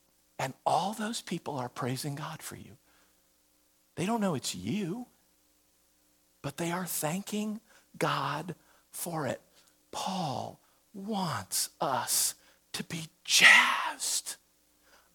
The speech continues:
about giving money away.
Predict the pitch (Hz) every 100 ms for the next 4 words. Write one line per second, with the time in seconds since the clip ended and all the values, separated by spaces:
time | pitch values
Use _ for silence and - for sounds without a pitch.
0 | - 160 151 135 - 165 143 143 143 139
1 | - - - 139 139 135 135 131 127 127
2 | 110 104